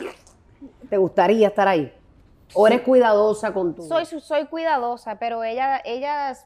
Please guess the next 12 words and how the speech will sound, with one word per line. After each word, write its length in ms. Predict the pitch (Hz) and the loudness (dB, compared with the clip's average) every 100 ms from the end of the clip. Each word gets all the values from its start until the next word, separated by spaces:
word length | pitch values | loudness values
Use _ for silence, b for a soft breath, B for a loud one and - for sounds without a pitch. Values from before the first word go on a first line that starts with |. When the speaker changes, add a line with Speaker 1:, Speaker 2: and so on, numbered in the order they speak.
| _ - | _ -14
Speaker 2:
hizo 220 | 254 262 | -12 -12
un 80 | 247 | -10
tema 240 | 254 247 | -10 -10
hace 160 | 233 226 | -10 -12
poco 260 | 226 226 | -10 -10
con 180 | 220 220 | -8 -10
Anita 560 | 202 190 214 277 240 214 | -10 -12 -14 -8 -6 -4
y 80 | 202 | -6
la, 220 | 202 190 - | -8 -10 -12
las 180 | 196 196 | -16 -14
líricas 460 | 190 208 226 208 | -14 -12 -12 -12
son 520 | - 208 196 185 180 | -14 -16 -16 -18 -20